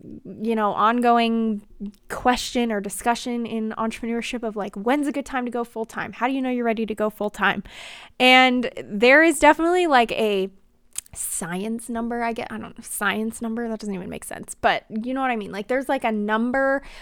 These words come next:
where I would say, okay, like, obviously if you have bills to pay and children to feed and <laughs> all of that kind of stuff, then maybe you shouldn't go full-time and quit your day job until you are making at least as much as you're making,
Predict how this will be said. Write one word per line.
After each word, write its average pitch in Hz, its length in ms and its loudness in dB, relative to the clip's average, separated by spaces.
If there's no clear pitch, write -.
where 240 120 8
I 240 60 8
would 240 140 2
say, 226 580 4
okay, 220 460 0
like, 208 340 -6
obviously 240 360 0
if 233 140 -2
you 226 140 -2
have 226 220 -6
bills 226 300 -2
to - 80 -20
pay 226 520 -4
and 190 380 -6
children 240 460 0
to 233 100 -2
feed 226 500 -2
and 214 160 -4
<laughs> - 0 -
all 233 200 2
of 247 100 4
that 277 300 4
kind 302 240 0
of 285 80 -4
stuff, 285 500 4
then 233 220 -4
maybe 247 340 0
you 262 200 2
shouldn't 233 480 0
go 226 160 8
full-time 214 520 -2
and 208 100 -4
quit 214 160 -2
your 202 100 -2
day 208 200 0
job 220 300 2
until 214 300 -4
you 208 160 -2
are 196 100 0
making 196 440 -4
at - 180 -6
least 202 400 -4
as 220 100 -10
much 220 240 -4
as 220 120 -4
you're 220 120 -4
making, 220 500 -2